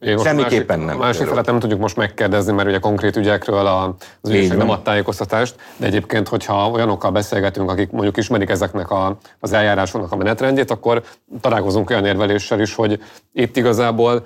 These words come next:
Speaker 1: nem azt kell nézni, hogy ki az el-, mi az elkövetőnek a személye, vagy neki esetleg milyen problémái vannak, hanem magát a, azt a cselekményt, amit megvalósít.
Speaker 2: Hát
Speaker 1: Lehet, hogy majd utána enyhébb büntetést kap, de hogy attól még az, hogy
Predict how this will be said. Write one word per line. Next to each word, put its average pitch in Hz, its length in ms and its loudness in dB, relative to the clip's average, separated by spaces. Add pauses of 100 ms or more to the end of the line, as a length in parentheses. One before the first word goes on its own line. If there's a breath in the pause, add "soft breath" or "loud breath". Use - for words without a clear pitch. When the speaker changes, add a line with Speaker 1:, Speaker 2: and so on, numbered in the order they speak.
(140)
Speaker 1:
nem 120 120 0
azt 117 200 -2
kell 101 420 0 (300)
nézni, 104 440 0
hogy 98 280 0 (300)
ki - 140 -2
az 95 140 2
el-, 104 140 2
mi 110 160 -2
az 98 120 2
elkövetőnek 95 480 -2
a 98 60 -10
személye, 104 440 2
vagy 95 160 0
neki 104 240 -2
esetleg 98 380 -4
milyen 98 240 -2
problémái 98 480 -2
vannak, 117 280 -2
hanem 117 200 -2
magát 95 440 0
a, 98 240 -2 (400 loud breath)
azt - 180 -4
a 123 40 0
cselekményt, 92 600 -2
amit 95 420 -6
megvalósít. 135 640 0
Speaker 2:
Hát - 380 -6
Speaker 1:
Lehet, 139 180 2
hogy 117 140 2
majd 110 140 2
utána 107 440 0
enyhébb 101 380 0
büntetést 101 560 0
kap, 151 280 -2
de 120 80 0
hogy 117 140 4
attól 143 360 0
még 107 160 0
az, 110 220 0
hogy 101 240 -4